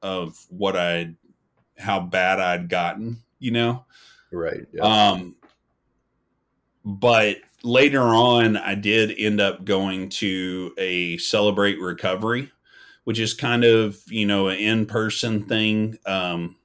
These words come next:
Speaker 1: which is great, um, where they, you know, they do share space for one another. And,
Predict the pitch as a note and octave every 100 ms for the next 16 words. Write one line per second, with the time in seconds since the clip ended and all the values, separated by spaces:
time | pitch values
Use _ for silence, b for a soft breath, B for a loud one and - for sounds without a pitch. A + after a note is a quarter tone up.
0 | _ _ _ _ _ _ A2 G2+ A2 F#2+
1 | - G2+ G2+ G#2 G2 _ G2+ G2+ F#2 F2
2 | E2 E2+ _ b b b b b b b
3 | G2+ G2 F#2+ F#2+ F#2+ F#2 G2 - G#2+ G#2
4 | G2 F#2+ F#2 G2+ G2+ - G#2+ G2 - -
5 | G2 G2+ - - G#2 G2+ G2+ G2+ G2 G2
6 | G#2 G#2 F2 E2 E2